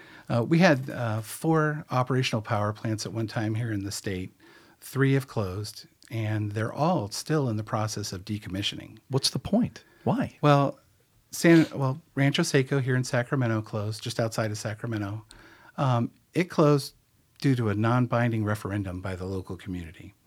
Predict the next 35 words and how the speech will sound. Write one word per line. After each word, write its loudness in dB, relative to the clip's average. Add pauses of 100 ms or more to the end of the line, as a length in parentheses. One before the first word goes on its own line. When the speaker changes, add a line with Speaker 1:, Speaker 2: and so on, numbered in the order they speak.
(440)
Speaker 1:
And 4
the 6
utility 2
went 0
ahead -2
and -6
went -4
with -8
that -10
because -6
it -14
had -8 (420)
become -4
too -6
expensive -6
to -8
operate. -12 (880)
Uh, -2 (200)
at 4
a 6
nuclear 4
power 2
plant, -4
you -8
have -4
to -8
have -2
a -8 (100)
culture -2
of -4
safety -6 (680)
that 0 (300)
was -4
not 0
achievable -8